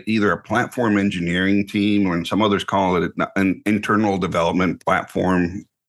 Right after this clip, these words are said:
those kinds of things, where you have a set of, of your smart people that are spending their time building a platform or set of services that your developers can then consume. Uh,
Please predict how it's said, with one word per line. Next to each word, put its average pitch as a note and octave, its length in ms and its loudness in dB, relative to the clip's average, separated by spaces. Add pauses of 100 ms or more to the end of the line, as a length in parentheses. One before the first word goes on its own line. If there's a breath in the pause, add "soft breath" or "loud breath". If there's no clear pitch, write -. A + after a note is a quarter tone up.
(400)
those G2+ 240 2
kinds E2+ 220 0
of D#2+ 100 -2
things, C#2+ 360 -2
where G2 180 2
you A#2 280 2
have D3+ 220 2
a G2+ 80 0
set A#2+ 220 0
of, C3 180 -2 (340)
of F#2 300 2
your F2+ 500 0
smart A2+ 380 -2
people E2 340 0
that E2+ 100 0
are E2 240 -2 (300)
spending C3 400 0
their B2 120 0
time F2+ 480 0
building G2+ 480 2
a - 80 0
platform E2 1040 0
or E2+ 140 0
set F#2+ 240 0
of G2 120 2
services F#2 840 0
that E2+ 180 -2
your F2 160 2
developers E2+ 800 0
can E2 300 0
then E2+ 200 2
consume. D#2+ 800 0 (100)
Uh, F2+ 240 0